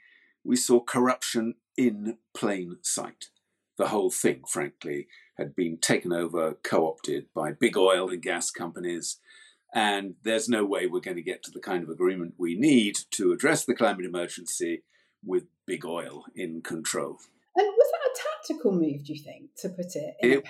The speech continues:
Speaker 1: was, apparently.
Speaker 2: It was
Speaker 1: It,
Speaker 2: a,
Speaker 1: it
Speaker 2: yeah.
Speaker 1: was, yes, yes.
Speaker 2: And potentially has backfired.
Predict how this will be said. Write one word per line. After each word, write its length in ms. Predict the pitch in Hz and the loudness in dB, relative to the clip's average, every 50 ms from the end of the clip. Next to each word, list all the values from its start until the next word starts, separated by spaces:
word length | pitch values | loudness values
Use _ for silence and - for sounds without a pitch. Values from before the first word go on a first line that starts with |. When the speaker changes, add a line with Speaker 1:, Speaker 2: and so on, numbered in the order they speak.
| 120 - 165 | -6 2 4
Speaker 1:
was, 360 | 160 139 120 110 - - - | 6 6 6 4 2 -2 -6
apparently. 680 | 104 - - 107 95 - 175 180 - - 180 175 - - | -8 -6 -4 -4 -2 -2 -4 -6 -8 -8 -8 -6 2 6
Speaker 2:
It 200 | 254 247 254 247 | 6 6 8 8
was 440 | 285 269 240 233 220 196 185 185 - | 10 10 12 10 10 6 4 0 -4
Speaker 1:
It, 100 | 226 - | -2 0
Speaker 2:
a, 140 | 190 180 180 | 0 0 0
Speaker 1:
it 60 | - | -4
Speaker 2:
yeah. 260 | - 101 107 113 131 127 | -2 0 0 0 0 0
Speaker 1:
was, 500 | 120 120 104 90 82 80 - - - - | 0 2 2 2 0 0 -2 -6 -6 -6
yes, 540 | - 104 98 82 73 - - - - - - - | -6 -6 -6 -6 -6 -8 -8 -10 -10 -10 -10 -8
yes. 500 | - 87 78 - - - - - - _ _ _ - | -8 -8 -6 -6 -8 -10 -10 -12 -14 _ _ _ 0
Speaker 2:
And 340 | 240 247 247 247 254 247 - 247 - - - _ - | 2 4 4 6 4 4 4 2 -2 -4 -14 _ -2
potentially 480 | 285 277 - 285 247 220 - - 220 202 | 0 2 4 4 4 4 2 2 2 2
has 220 | 190 - 190 - | 4 4 2 2
backfired. 760 | - - - - - - - 160 143 139 147 170 247 370 339 | 2 0 -2 -2 -6 -6 -6 -6 -4 -4 -2 0 0 0 0